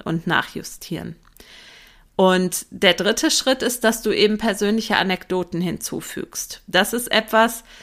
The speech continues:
was nur du beitragen kannst und was auch bis auf, äh, ja, ich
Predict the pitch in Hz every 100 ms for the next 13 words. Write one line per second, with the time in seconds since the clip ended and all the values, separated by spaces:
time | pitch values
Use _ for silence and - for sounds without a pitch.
0 | - - 185 175 - 208 240 285 214 214
1 | 233 - 165 175 - - 240 247 240 254
2 | 247 269 - 190 196 185 214 - - -
3 | 190 190 - - _ _ - 170 - _
4 | _ - 220 240 - 185 185 - - -
5 | 180 175 175 175 - - - _ - 175
6 | 160